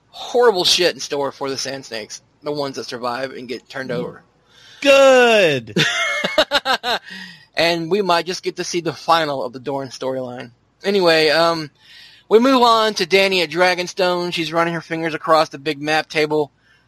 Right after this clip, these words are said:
Speaker 1: Uh, we've seen that. And then there's a shot of the beach where it looks like they were all landing from,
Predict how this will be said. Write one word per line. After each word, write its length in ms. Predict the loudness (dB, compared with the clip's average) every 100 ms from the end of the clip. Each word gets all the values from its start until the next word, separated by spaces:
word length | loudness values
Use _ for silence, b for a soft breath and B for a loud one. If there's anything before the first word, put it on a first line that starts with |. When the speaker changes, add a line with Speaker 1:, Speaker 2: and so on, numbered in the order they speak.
| _
Speaker 1:
Uh, 140 | -2 -2
we've 140 | -2
seen 240 | -4 -2 0
that. 300 | 0 0 -2
And 140 | -4
then 320 | -4 -4 -6 -10
there's 180 | -8 -6
a 60 | 0
shot 440 | 4 4 4 2
of 180 | -2 -8
the 100 | -4
beach 440 | 0 0 -2 -4 _ _ _ _ _ _ _ _ _ _ _ _ _ _ _ -10
where 200 | 0 2
it 80 | 2
looks 180 | 0 0
like 200 | 0 0
they 100 | 2
were 60 | 4
all 180 | 4
landing 400 | 4 0 -2 -4
from, 400 | -4 -2 -2 -4